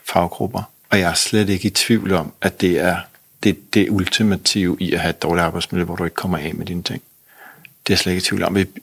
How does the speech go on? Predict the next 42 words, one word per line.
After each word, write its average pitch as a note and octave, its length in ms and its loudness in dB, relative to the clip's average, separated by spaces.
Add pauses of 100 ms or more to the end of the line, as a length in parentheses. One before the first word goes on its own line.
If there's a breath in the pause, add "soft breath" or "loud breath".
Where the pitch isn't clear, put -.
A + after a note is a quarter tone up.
Og - 140 -4
det, G2 240 2
og G2 120 -4
det - 20 0
er G#2 40 6
jo, G2 140 2
og - 100 -8
det - 120 -2
er G2 80 2
jo F2+ 40 0
forfærdeligt, - 680 -2
at F#2 180 -2
man, F2 300 2 (140)
jeg - 80 -2
tror - 180 0
mange F2+ 240 2
af F2+ 60 2
dem G2+ 140 -4
selvfølgelig, G#2+ 400 2 (320 loud breath)
og - 60 -6
det - 80 -6
har F#2+ 60 4
vi F2+ 60 4
slet G2+ 140 2
ikke F#2 100 0
været F2+ 100 4
inde F#2+ 120 2
på, G2 220 2
når F#2+ 100 0
vi F2 80 0
snakker E2+ 260 0
sårbarhed, F#2 440 2
så - 100 0
er - 20 2
det F#2+ 80 4
jo - 20 8
ikke F#2 100 0
den A2+ 80 2
sa-, E2 420 2
samme G2+ 220 2
sårbarhed G2+ 580 2
over - 320 2